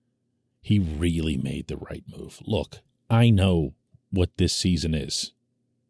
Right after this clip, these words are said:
And I know that the Jaguars aren't beating the Colts, so the Steelers aren't going to the playoffs. There's not some super happy ending to be had here from the team standpoint. However, however, I know that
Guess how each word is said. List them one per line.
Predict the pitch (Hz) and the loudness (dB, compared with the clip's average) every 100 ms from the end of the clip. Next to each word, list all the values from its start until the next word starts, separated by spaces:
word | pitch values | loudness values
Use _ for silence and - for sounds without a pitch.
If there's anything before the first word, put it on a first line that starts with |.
| _ | _
And | 82 | -6
I | 87 98 | 0 4
know | 95 95 | 4 4
that | 95 82 | 2 0
the | 78 | 0
Jaguars | 82 90 82 80 78 | 0 0 0 -2 -4
aren't | 76 78 - | -4 -8 -6
beating | 80 71 65 | -6 -6 -12
the | |
Colts, | - 67 - - - _ | -10 -10 -8 -10 -10 _
so | - | -14
the | 80 | -10
Steelers | - 98 101 92 85 | -4 2 2 2 0
aren't | 82 | -2
going | - 76 | -6 -10
to | 71 | -10
the | |
playoffs. | 73 - 80 67 - | -10 -8 -8 -8 -12
There's | 78 85 | -12 -4
not | 82 - | -4 -2
some | 92 80 | -4 -2
super | - 110 - 78 | -2 -2 -2 -2
happy | 85 - 82 | -2 -2 -2
ending | 85 85 73 - _ _ _ _ _ | -2 -2 -6 -10 _ _ _ _ _
to | - | -4
be | 90 | 0
had | 80 95 82 | 2 2 0
here | 85 78 | -2 -4
from | - 80 | -4 -6
the | |
team | 76 107 92 | -2 2 2
standpoint. | - - 69 - - - _ _ _ _ _ _ | 0 -4 -6 -10 -14 -16 _ _ _ _ _ _
However, | - 110 113 131 98 62 - _ _ _ _ _ _ _ _ _ _ _ | 0 4 8 8 6 0 -12 _ _ _ _ _ _ _ _ _ _ _
however, | - 95 104 85 - - _ _ _ _ _ _ _ _ _ _ _ _ _ | -2 2 4 2 -4 -10 _ _ _ _ _ _ _ _ _ _ _ _ _
I | 107 135 | 4 8
know | 156 127 127 73 73 - _ _ _ _ _ | 8 8 6 4 -4 -12 _ _ _ _ _
that | - | -4